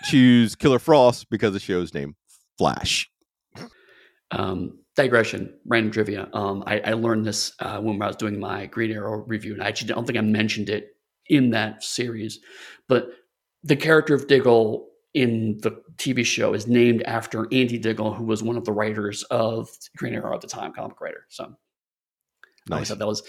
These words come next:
Speaker 2: funny that he was meant to be kind of a, a, a neat little homage, and he became such a huge character of his own. <laughs> So.
Speaker 1: <laughs> I, I, I've got thoughts on Diggle, but I'm not gonna say anything because this is
Speaker 2: Right,
Speaker 1: not
Speaker 2: right
Speaker 1: the
Speaker 2: there.
Speaker 1: Arrowcast. We're about Constantine.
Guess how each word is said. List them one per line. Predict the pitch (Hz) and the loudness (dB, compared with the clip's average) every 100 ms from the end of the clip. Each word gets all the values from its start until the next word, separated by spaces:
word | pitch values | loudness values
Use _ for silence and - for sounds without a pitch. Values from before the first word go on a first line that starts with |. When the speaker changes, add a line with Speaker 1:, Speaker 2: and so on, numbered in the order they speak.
| - - - | -18 -20 2
Speaker 2:
funny | 170 | 4
that | 151 | 6
he | 160 | 4
was | 156 | 4
meant | 151 | 2
to | 156 | -2
be | |
kind | 151 143 | -4 -2
of | 131 | 0
a, | 123 | 0
a, | 127 113 127 - | 0 0 0 0
a | 131 | 2
neat | 143 151 | 6 6
little | 139 135 123 120 | 6 4 4 2
homage, | 120 117 110 - | 0 0 0 -2
and | 113 | -2
he | 110 | -2
became | 120 113 | -2 -2
such | 135 | -2
a | 117 | -4
huge | - 123 117 - | -2 0 -2 -2
character | 110 113 107 - 87 - - | -2 -2 -2 -2 -4 -4 -8
of | 107 | -6
his | 101 - | -6 -6
own. | 104 101 - | -4 0 2
<laughs> | - - | 2 0
So. | - - - _ _ - - - - - - | -8 -6 -10 _ _ -16 -14 -16 -20 -20 -12
Speaker 1:
<laughs> | 110 - 110 110 - 107 _ _ _ _ - - - - | -10 -8 -12 -14 -18 -20 _ _ _ _ -20 -20 -8 0
I, | 123 - | 0 2
I, | 123 - | -2 -4
I've | 113 | 0
got | 131 123 | 0 2
thoughts | 127 120 123 | 2 2 2
on | |
Diggle, | 110 110 | 2 4
but | 104 110 | 4 4
I'm | |
not | 110 110 | 4 4
gonna | 110 | 2
say | 147 | 2
anything | 139 110 107 | 2 2 0
because | 113 123 120 135 | 0 -2 0 0
this | 147 156 | -2 -2
is | 143 | -4
Speaker 2:
Right, | |
Speaker 1:
not | 147 135 | 0 0
Speaker 2:
right | 202 | 0
Speaker 1:
the | 160 | -4
Speaker 2:
there. | 202 | -2
Speaker 1:
Arrowcast. | 170 107 95 78 55 - _ _ _ | -4 -2 -2 -4 -6 -14 _ _ _
We're | 104 | 2
about | 117 113 - | 4 4 0
Constantine. | 92 87 - - | -8 -10 -12 -16